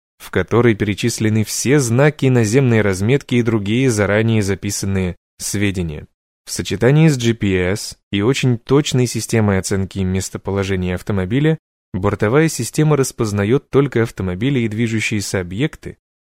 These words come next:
а также непредвиденные препятствия, например, дорожные работы.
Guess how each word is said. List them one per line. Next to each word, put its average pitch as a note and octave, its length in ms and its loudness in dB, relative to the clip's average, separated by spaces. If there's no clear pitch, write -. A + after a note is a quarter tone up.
а F2+ 100 -6
также B2+ 360 2
непредвиденные A2 760 0
препятствия, B2+ 720 -2
например, G#2+ 440 -2
дорожные G2+ 480 -2
работы. F2+ 520 -6